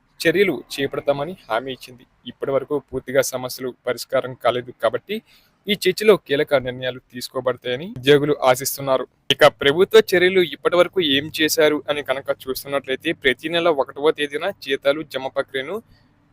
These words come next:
పునరుద్ధరించారు. సంక్రాంతి కానుకగా పదమూడు వందల కోట్ల బకాయిలు విడుదల చేశారు. పీఆర్సీ కమిటీ ఏర్పాటుతో పాటు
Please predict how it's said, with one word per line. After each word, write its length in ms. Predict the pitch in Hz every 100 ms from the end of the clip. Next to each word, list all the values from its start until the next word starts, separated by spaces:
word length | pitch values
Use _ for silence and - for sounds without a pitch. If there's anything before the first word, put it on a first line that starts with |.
| _
పునరుద్ధరించారు. 720 | 180 196 202 170 175 156 143 - _ - -
సంక్రాంతి 520 | 147 143 151 160 156
కానుకగా 460 | 151 147 143 190 240 277 -
పదమూడు 340 | 151 160 165
వందల 280 | 160 170 190
కోట్ల 360 | 185 165 165 160
బకాయిలు 440 | 131 135 151 147
విడుదల 280 | 135 127 139 -
చేశారు. 300 | 135 - 131 - _ _ 143
పీఆర్సీ 460 | 139 139 - 143
కమిటీ 520 | - 139 135 - 214 - _ _ _ -
ఏర్పాటుతో 540 | 147 147 147 147 147
పాటు 300 | 139 135 -